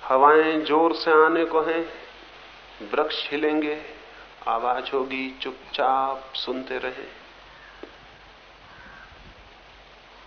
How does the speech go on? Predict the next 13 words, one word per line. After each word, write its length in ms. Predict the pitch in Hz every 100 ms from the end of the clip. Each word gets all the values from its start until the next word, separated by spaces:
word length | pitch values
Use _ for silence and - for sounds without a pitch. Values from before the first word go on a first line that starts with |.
| - -
सुनते 580 | - - 196 226 226 214
ही 280 | 214 214 208
सुनते, 840 | - 175 185 175 165 165 156 156 - - - -
सुनते 460 | - - 143 151 147
ही 200 | 147 147
सुनते 580 | 135 131 135 135 131 131
भीतर 500 | 120 117 123 127 123
मन 400 | 123 120 117 120
सब 360 | - 110 -
शांत 480 | - 120 117 113 113
होता 240 | 117 - 110
जाता 360 | 117 117
है। 40 | -